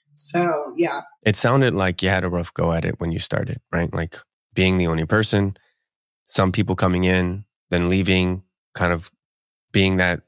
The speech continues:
Speaker 2: last person standing consistently.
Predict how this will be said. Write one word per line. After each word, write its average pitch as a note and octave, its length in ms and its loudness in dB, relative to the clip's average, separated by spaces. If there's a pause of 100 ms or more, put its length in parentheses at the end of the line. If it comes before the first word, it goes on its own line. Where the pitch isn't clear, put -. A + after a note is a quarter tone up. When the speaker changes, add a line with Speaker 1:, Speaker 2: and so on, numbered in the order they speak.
Speaker 2:
last F2+ 380 0
person F2+ 340 -2
standing E2+ 540 -2
consistently. F#2 840 -2